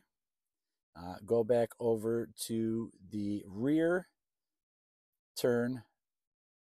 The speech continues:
outage. Oops, sorry, rear bulb turn outage. Uh, same thing. That says it's enabled, so we're gonna go down here.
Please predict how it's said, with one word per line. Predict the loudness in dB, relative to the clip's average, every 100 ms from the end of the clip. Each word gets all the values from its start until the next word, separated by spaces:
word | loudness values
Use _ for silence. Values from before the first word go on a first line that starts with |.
| _ _ _ -14
outage. | -10 -8 -8 -8 -14 -14 -18 _ _
Oops, | -18 -12
sorry, | -10 -8
rear | -6 -6
bulb | -4 -2 -2
turn | -2 -4
outage. | -4 -8 -12 _ _ _ _ _ _ _ _ _ -10 -10 -8
Uh, | -6 -4 -2 -2 -2 -4 -4
same | -4 -4
thing. | 2 2 2 -6 _
That | -2 -2
says | 0 -2
it's | -2 -2
enabled, | 0 0 -2
so | 0
we're | 0
gonna | 0
go | 0
down | 2 0
here. | 0 -2 -2